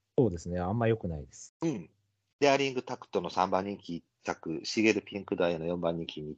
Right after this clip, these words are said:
Speaker 2: 着、シンハライトの二番人気ぐらいかな。で、えーっと、レッドリベルが一応あるけど、これ休み明けやし。で、デアリングタクトはまあ言っても、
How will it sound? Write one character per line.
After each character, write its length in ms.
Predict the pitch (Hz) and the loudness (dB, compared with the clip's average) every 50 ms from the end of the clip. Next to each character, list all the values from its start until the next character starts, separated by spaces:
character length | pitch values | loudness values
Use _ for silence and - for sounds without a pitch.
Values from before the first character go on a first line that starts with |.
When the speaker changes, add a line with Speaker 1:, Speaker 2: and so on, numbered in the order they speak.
| _ - | _ -8
Speaker 2:
着、 300 | - 73 - - - 82 | -8 -8 -8 -8 -8 -6
シ 180 | - - 92 92 | -6 -4 -4 -2
ン 40 | |
ハ 140 | - 95 87 | 2 4 4
ラ 120 | 80 78 78 | 4 4 0
イ 80 | 78 | -2
ト 100 | - - | -6 -8
の 80 | 73 73 | -10 -10
二 140 | 76 73 - | -10 -8 -8
番 180 | 73 73 78 | -6 -6 -6
人 140 | 78 78 73 _ _ | -8 -10 -12 _ _
気 100 | - - _ _ _ _ _ _ _ _ _ _ - | -16 -16 _ _ _ _ _ _ _ _ _ _ 2
ぐ 80 | - 98 | 2 2
ら 60 | - | 2
い 40 | - | 4
か 100 | - 92 | 4 6
な。 160 | 147 180 175 | 6 6 8
で、 340 | 123 123 127 131 123 110 - _ - | 10 10 10 10 10 8 4 _ -8
え 120 | - 101 | -6 -6
ー 20 | 90 | -4
っ 40 | |
と、 120 | - - 85 | -2 -2 4
レ 140 | 98 135 139 | 6 6 6
ッ 100 | 139 - | 6 6
ド 120 | - 147 | 6 8
リ 100 | 131 127 | 8 10
ベ 140 | 123 127 113 | 8 8 6
ル 80 | 98 82 | 6 4
が 60 | 80 | 0
一 140 | 80 - 95 | 2 2 0
応 40 | 80 | 0
あ 40 | |
る 60 | 78 78 | 0 -2
け 60 | 78 | -4
ど、 40 | - | 2
こ 100 | - 120 | 4 6
れ 60 | 110 | 6
休 200 | 110 - - 110 | 6 4 2 -4
み 80 | 95 | -2
明 100 | 92 90 | -2 -2
け 140 | - - 82 | 0 0 -2
や 80 | 71 67 | -2 -2
し。 280 | - - 78 73 65 _ _ _ _ _ _ _ _ _ _ _ _ _ - | -4 -6 -6 -8 -10 _ _ _ _ _ _ _ _ _ _ _ _ _ 8
で、 120 | - 143 | 8 10
デ 140 | 139 156 175 | 10 10 8
ア 40 | 185 | 8
リ 100 | 185 175 | 8 6
ン 40 | 170 | 2
グ 60 | 180 | 4
タ 100 | 170 170 | 2 2
ク 60 | - | 4
ト 80 | - - | 4 0
は 60 | 95 | 2
ま 80 | 101 90 | 2 4
あ 40 | |
言 120 | 92 107 117 | 4 4 4
っ 20 | |
て 140 | - - 185 | 6 6 6
も、 300 | 190 160 107 87 - | 6 8 6 4 0